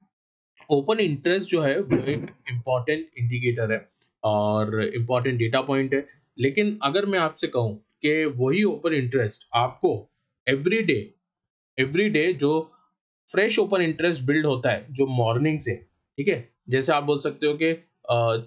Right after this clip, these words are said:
change in O I intraday wise, लेकिन intraday wise उसका अगर आपको data मिलने लगे, तो आपको ज्यादा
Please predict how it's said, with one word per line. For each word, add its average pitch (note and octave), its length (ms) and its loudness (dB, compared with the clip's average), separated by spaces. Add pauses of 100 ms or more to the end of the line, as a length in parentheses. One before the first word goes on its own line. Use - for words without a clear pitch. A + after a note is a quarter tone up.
change E3 320 2
in D#3 40 0
O C3 160 2
I G#2+ 380 -2
intraday F3+ 420 2
wise, G#2 360 -4
लेकिन A#2 420 -10
intraday E3 440 2
wise D3 240 2 (480)
उसका E3+ 300 0
अगर F#3+ 220 0
आपको F3 220 0
data C#3+ 340 2
मिलने B2 260 2
लगे, G#2 240 -2 (600)
तो F3 60 0
आपको D#3+ 320 0
ज्यादा C#3 720 0